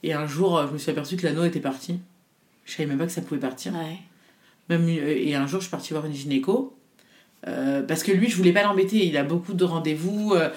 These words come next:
Speaker 1: ça prend du temps, euh, et il est quasiment à la retraite. Donc, je suis partie voir une gynéco pour, euh, tu sais, les examens de contrôle comme ça. Et, euh, je vais voir la gynéco. Elle me donne, celle qui m'avait donné l'anneau contraceptif. Elle me dit, « Attends, par contre, je suis en train de faire l'écho.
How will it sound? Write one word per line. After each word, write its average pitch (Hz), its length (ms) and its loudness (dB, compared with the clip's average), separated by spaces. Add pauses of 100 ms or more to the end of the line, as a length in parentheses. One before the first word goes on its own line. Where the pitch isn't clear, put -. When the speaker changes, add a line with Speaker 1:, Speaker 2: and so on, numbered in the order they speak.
(280)
Speaker 1:
ça 156 200 0
prend 165 180 -4
du 151 180 -6
temps, 202 600 4
euh, 160 240 2
et 147 480 2
il 143 80 0
est 143 60 -4
quasiment 170 340 2
à 175 60 6
la 165 80 4
retraite. 170 400 -4 (340)
Donc, 170 80 -4
je - 80 -4
suis - 20 -14
partie 220 220 0
voir 226 140 4
une 185 160 2
gynéco 160 400 -2
pour, 208 280 0
euh, 165 220 4
tu 160 60 -4 (140)
sais, 240 60 4
les 185 140 2
examens 180 260 2
de 208 40 -6
contrôle 214 320 -4
comme 190 160 -4
ça. 185 240 -4 (600)
Et, 165 240 2
euh, 165 80 6
je 156 100 0
vais 240 80 8
voir 262 140 8
la 196 120 6
gynéco. 196 680 4 (360)
Elle 220 180 6
me 226 120 6
donne, 196 260 6
celle 196 180 -2
qui 196 100 -4
m'avait 160 140 4
donné 165 200 0
l'anneau 156 180 -2
contraceptif. 170 600 -4
Elle 214 100 -4
me 190 60 -2
dit, « 190 120 0
Attends, 196 180 0
par 180 240 -4
contre, 302 320 -6
je 175 60 0
suis 220 80 -4
en 220 40 2
train 247 120 -2
de 226 60 2
faire 202 140 0
l'écho. 277 340 2